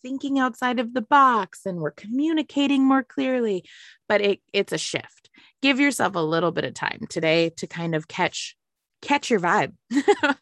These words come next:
How does it feel after a Mercury retrograde in Libra? Where did you harmonize? Um, where did you bring the balance? Where did you cut things off?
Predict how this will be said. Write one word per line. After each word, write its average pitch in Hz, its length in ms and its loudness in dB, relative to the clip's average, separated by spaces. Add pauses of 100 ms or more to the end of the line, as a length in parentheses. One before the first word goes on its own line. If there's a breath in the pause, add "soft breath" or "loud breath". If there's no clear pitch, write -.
(220 loud breath)
How 277 160 4
does 277 240 2
it 240 180 0
feel 233 380 2
after 170 480 -2
a 185 80 -8
Mercury 175 400 -2
retrograde 156 500 0
in 170 240 -2
Libra? 160 380 0 (340 soft breath)
Where 240 300 4
did 214 180 -4
you 202 80 -2
harmonize? 160 720 -4 (380 soft breath)
Um, 165 540 0 (180)
where 233 340 2
did 220 200 -6
you 202 80 -4
bring 180 300 -2
the 170 60 -2
balance? 156 640 -4
Where 233 440 2
did 214 160 -6
you 196 80 -8
cut - 260 -10
things 175 300 -8
off? 160 420 0